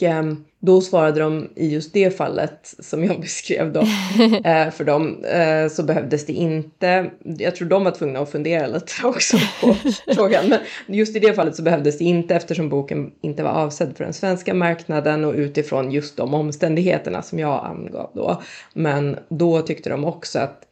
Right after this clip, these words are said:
Speaker 1: eh, de förordade att man skulle använda Draft to Digitals I S B N ifall det var möjligt. Så att
Speaker 2: Ah.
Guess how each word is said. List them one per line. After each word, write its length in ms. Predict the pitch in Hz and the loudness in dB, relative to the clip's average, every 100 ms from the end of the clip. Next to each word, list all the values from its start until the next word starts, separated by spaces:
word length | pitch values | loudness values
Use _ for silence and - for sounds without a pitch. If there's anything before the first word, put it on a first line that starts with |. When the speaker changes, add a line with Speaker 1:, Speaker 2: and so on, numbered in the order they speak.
| _ | _
Speaker 1:
eh, 300 | - - - | -8 -6 -6
de 180 | 143 143 | -6 -4
förordade 460 | 143 143 139 143 156 | -2 -2 -2 -4 -6
att 120 | 151 | -8
man 100 | 151 | -10
skulle 180 | - 143 | -6 -4
använda 460 | 143 151 151 170 | -4 -6 -6 -6
Draft 300 | 156 156 151 | -6 -6 -8
to 80 | - | -8
Digitals 800 | 156 175 156 160 151 - - - - | -6 -6 -6 -8 -6 -8 -8 -10 -8
I 160 | 147 | -6
S 220 | 147 143 | -6 -6
B 260 | 160 151 151 | -6 -4 -2
N 260 | 160 87 - | -4 -6 -8
ifall 240 | - - | -10 -10
det 60 | - | -8
var 120 | - | -10
möjligt. 560 | - - - 165 - - _ _ | -8 -8 -4 -6 -6 -20 _ _
Så 100 | - | -6
att 160 | 233 - - | -6 -8 -10
Speaker 2:
Ah. 400 | 240 202 208 175 | -6 -2 -2 -2